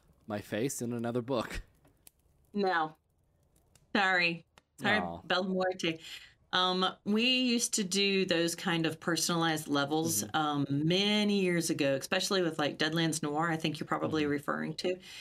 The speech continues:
Speaker 2: Um, and honestly, it's just too hard to keep up with. And there are, um, licensees who do that. Um, but, uh, in fact, I think I, yeah,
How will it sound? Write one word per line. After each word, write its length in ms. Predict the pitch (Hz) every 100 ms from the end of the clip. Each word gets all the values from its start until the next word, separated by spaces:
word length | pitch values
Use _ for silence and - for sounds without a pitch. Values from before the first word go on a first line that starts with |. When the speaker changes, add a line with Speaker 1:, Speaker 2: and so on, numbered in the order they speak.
| - _ -
Speaker 2:
Um, 500 | 165 156 151 147 147 - _
and 600 | 175 170 165 160 160 156 - _ _ _
honestly, 520 | 165 175 185 - 185 165
it's 220 | - -
just 320 | 190 180 -
too 200 | - 196
hard 360 | 190 180 160 156
to 60 |
keep 300 | - - 156
up 200 | 185 -
with. 240 | - 127 -
And 180 | 151 156
there 160 | 180 -
are, 400 | 220 226 214 - -
um, 480 | 170 165 160 151
licensees 720 | 151 175 185 160 156 196 262 -
who 120 | 170
do 220 | 131 135
that. 340 | 131 135 - - - - _ _ _ _
Um, 580 | 170 156 151 151 147 147 -
but, 480 | 156 165 151 -
uh, 320 | 160 147 143 147
in 80 | 151
fact, 240 | 160 156
I 60 | 156
think 240 | 165 131
I, 240 | 143 151 160
yeah, 240 | 151 139